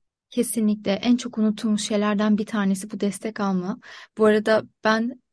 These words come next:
bundan sonra networking ile alakalı bir bölüm yayınlayacağım ve orada da kendi işini kurduğunda bu ağızdan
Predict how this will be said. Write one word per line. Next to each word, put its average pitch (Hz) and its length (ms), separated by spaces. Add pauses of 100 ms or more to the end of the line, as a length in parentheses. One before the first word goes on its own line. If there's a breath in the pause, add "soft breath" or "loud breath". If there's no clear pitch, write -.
bundan 202 240
sonra 214 280
networking 202 720
ile 190 140
alakalı 190 500
bir 202 220
bölüm 180 240
yayınlayacağım 180 640
ve 214 120
orada 190 360
da 196 80
kendi 180 320
işini 190 320
kurduğunda 185 640 (200 loud breath)
bu 226 100
ağızdan 196 560